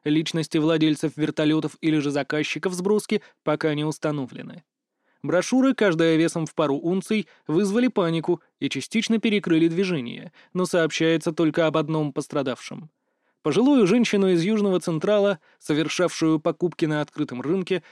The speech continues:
обнаружили в одном из рядов через пятнадцать минут после инцидента. Уложенную кучу дынь развалило ударом одной из брошюр, и женщину засыпало фруктами с головой. Её состояние оценивается как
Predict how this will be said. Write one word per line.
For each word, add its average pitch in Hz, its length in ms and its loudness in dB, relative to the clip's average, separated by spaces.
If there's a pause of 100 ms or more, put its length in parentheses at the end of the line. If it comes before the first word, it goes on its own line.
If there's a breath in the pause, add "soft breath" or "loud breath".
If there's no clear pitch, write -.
обнаружили 180 580 2
в 160 80 2
одном 180 300 2
из 156 100 2
рядов 151 300 2
через 160 260 0
пятнадцать 165 500 -4
минут 156 300 -4
после 143 300 -4
инцидента. 139 680 -8 (480 soft breath)
Уложенную 220 640 2
кучу 208 280 -2
дынь 190 360 0 (160 soft breath)
развалило 180 560 4
ударом 170 440 4
одной 160 280 0
из 139 100 -2
брошюр, 143 500 -4 (260 soft breath)
и - 60 -2
женщину 135 460 0
засыпало 151 480 0
фруктами 160 460 -2
с 127 80 -6
головой. 147 580 -4 (560)
Её 123 320 -2
состояние 156 720 -2
оценивается 156 720 0
как - 300 -4